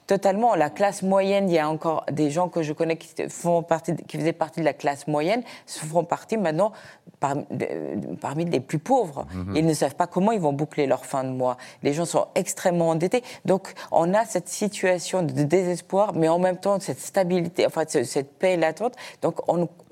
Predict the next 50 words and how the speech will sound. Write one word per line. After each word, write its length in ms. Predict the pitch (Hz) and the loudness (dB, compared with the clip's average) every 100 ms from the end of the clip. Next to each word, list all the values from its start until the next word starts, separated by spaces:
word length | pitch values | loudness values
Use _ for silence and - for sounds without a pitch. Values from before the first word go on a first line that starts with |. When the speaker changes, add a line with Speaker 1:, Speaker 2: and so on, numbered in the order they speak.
| - - - | -20 -18 -6
Speaker 1:
voilà, 280 | 170 233 247 | -2 2 2
mais 340 | 151 147 220 - - | 2 2 0 -4 -10
la 140 | - 139 | -2 0
souffrance, 520 | 135 190 - 233 - | 0 -4 0 -2 0
elle 120 | - | 2
est 80 | 165 | 2
là. 220 | 185 220 196 - - - | 2 0 -2 -12 -20 -2
Et, 320 | 147 175 190 - - _ _ - _ 98 | 2 4 2 -2 -20 _ _ -20 _ 0
et 120 | 151 | 0
si 200 | - 226 | 0 2
on 100 | 202 | 2
ne 40 | |
veut 140 | 160 147 | 2 2
pas 160 | 214 | 2
perdre 480 | 202 - 247 214 160 151 | 0 0 0 0 -4 -8
toute 180 | 220 | -2
notre 280 | 214 180 - | 2 0 0
force 340 | 135 - 160 151 | -6 -2 -2 -2
vive, 180 | 240 - - | -4 -4 -4
il 140 | 151 | -4
faut 200 | - 294 | 0 -2
soutenir 480 | - 151 135 139 139 | 0 -2 -2 -4 0
la 120 | 127 | -2
population, 520 | - 135 139 139 156 | -2 -6 -4 -4 -4
il 60 | 175 | -4
faut 140 | - | 0
montrer 400 | 226 247 208 180 | 2 2 0 -4
quelque 280 | 165 147 147 | -4 -4 -2
chose 140 | 147 196 - - - | -2 -4 -6 -14 -4
et 140 | - | 0
leur 240 | 170 160 165 | 2 2 0
donner 300 | 220 233 - - - - | 0 -2 -6 -14 -20 -8
quand 140 | - | -2
même 240 | 170 214 - - - | 0 0 -2 -10 -8
quelques 240 | 156 156 | -6 -2
garanties 440 | 160 147 185 190 240 | 0 0 0 -2 -2
en 160 | - | -2
disant 260 | 151 160 208 | -4 -4 -6
que 100 | 170 | -2
vous 60 | |
n'êtes 200 | 156 147 | 0 0
pas 180 | 151 175 | 0 -2
seul, 240 | 170 226 214 | 0 -2 0
parce 220 | 165 - | -4 -2
que 60 | |
là, 180 | 170 202 | -2 -2
actuellement, 600 | 262 - - 160 165 240 - - - - - - - 440 - _ - | -6 -8 -2 -2 0 -2 -6 -18 -18 -20 -20 -20 -20 -20 -20 _ -4
on 160 | 165 | -2
se 160 | 160 - | -2 -2
retrouve 540 | 160 190 - 240 247 | 0 -2 -2 -2 -2